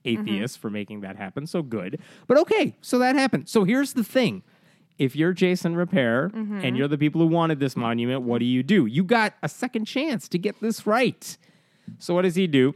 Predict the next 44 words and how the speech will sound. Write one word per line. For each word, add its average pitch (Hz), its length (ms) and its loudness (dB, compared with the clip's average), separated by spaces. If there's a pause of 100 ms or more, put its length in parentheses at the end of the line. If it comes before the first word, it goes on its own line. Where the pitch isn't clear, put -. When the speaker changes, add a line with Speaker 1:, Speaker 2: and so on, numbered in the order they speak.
(120)
Speaker 2:
He 185 140 2
goes 208 240 4
back 214 300 0
to 233 100 0
the 202 100 0
GoFundMe 170 800 2
campaign 120 720 -2
where 135 140 2
he 147 220 0
always 151 500 2
wanted 139 400 -2
to 156 100 -4
raise 147 220 0
money 156 240 0
for 175 100 -4
this. 185 240 -4
I 196 80 -6
think 226 240 -4
he 185 140 -2
had 139 80 -2
raised 135 240 0
a 120 40 -2
few 120 160 -6
thousand 113 380 -4
dollars. 123 500 -2
Speaker 1:
Mm-hmm. 214 200 -8
Speaker 2:
But 165 80 0
after 196 240 0
it - 20 2
was 190 160 0
destroyed, 180 460 0
he's 139 140 0
like, 139 200 -2
"You 143 80 -2
know, 143 80 2
if 131 80 -2
you 170 80 2
want 175 160 2
to 147 60 0
get 147 220 -2
this 143 120 -4
thing 139 200 -4
back 135 260 0
up, 185 340 2